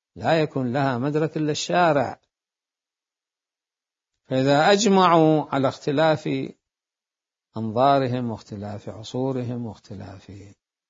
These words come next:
أماكن تواجدهم واختلاف اجتهاداتهم، أجمعوا على شيء لا مدرك له إلا الشارع، نعلم بأنه هذا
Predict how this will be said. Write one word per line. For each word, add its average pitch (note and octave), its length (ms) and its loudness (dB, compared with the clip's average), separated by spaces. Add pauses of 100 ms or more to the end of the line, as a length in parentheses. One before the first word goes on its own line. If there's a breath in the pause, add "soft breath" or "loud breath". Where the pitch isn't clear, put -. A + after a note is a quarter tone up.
(360)
أماكن G#2+ 560 -10
تواجدهم B2 920 -6
واختلاف G#2+ 680 -14 (800)
اجتهاداتهم، C#3 1300 -2 (160)
أجمعوا F3 540 -2
على E3+ 360 2
شيء F3 520 0 (760)
لا D3 440 2
مدرك G3+ 380 2
له F#3+ 360 4
إلا E3+ 180 2
الشارع، C#3 520 -4 (260)
نعلم C#3 360 -6
بأنه A#2+ 500 -6
هذا C3 540 -6